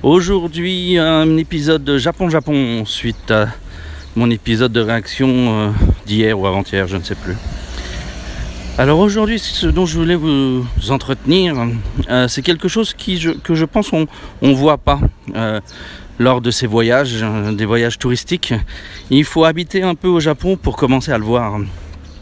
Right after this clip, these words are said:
C'est, euh, les, euh, poubelles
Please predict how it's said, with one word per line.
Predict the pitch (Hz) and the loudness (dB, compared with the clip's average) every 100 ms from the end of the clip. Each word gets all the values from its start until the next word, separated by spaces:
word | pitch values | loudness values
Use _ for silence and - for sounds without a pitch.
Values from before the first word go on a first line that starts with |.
| - - - - - - - | -18 -16 -14 -12 -12 -14 -6
C'est, | - - 196 202 180 - - | -2 2 2 2 -2 -6 0
euh, | 147 139 135 131 127 127 | 4 4 4 4 2 2
les, | 120 123 143 143 - - - | 2 0 0 -2 -4 -10 -4
euh, | 120 110 95 98 95 95 92 92 95 - - - - - - - - - - | -2 -2 -2 -2 -2 -2 -4 -4 -8 -12 -16 -20 -20 -18 -18 -18 -18 -18 -4
poubelles | 156 131 131 | 2 4 2